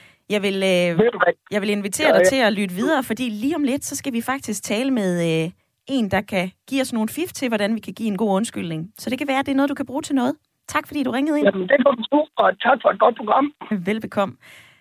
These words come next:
Speaker 1: For, øh, vi har jo talt om mobning, og vi har talt om undskyldninger, og som Ib, der ringede ind fra Åbyhøj, lige har fortalt, så da han sagde undskyld til en kollega her i sidste uge, så gik det ikke særlig godt. Så nu synes jeg, at vi skal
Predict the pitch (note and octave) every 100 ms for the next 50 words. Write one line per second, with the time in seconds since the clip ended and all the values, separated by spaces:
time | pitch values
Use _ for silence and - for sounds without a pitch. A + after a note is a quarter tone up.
0 | _ _ _ _ - - G#3+ G3+ F#3 F#3+
1 | - - _ _ _ _ _ _ - B3
2 | B3 B3+ D4+ C4+ G3 F3 F#3 G#3+ - G3+
3 | F#3 F#3+ G3 A#3+ G#3+ F#3 F#3+ G#3 C4+ A3+
4 | G3 F3 E3+ E3+ F#3 G3+ G3+ - C#4 -
5 | - - G3 G3 A#3 A3 - F#3+ F#3 G3
6 | G3 A3 - F#3 A#3 A3 F#3+ A3+ A3+ -
7 | - _ _ _ _ - - B3+ B3+ G#3+
8 | B3+ B3+ G3 F#3+ A#3+ - G3+ - _ _
9 | - G3+ G3 G3 A3+ A#3 A3 F#3+ - A3
10 | - F#3 F3+ A3 - _ - - G#3 A#3+
11 | - F3 - - F3 G#3 - - - -
12 | _ - - _ _ _ - A#3+ C#4+ D#4
13 | D#4+ A#3 G3 F#3+ F#3 - F3 E3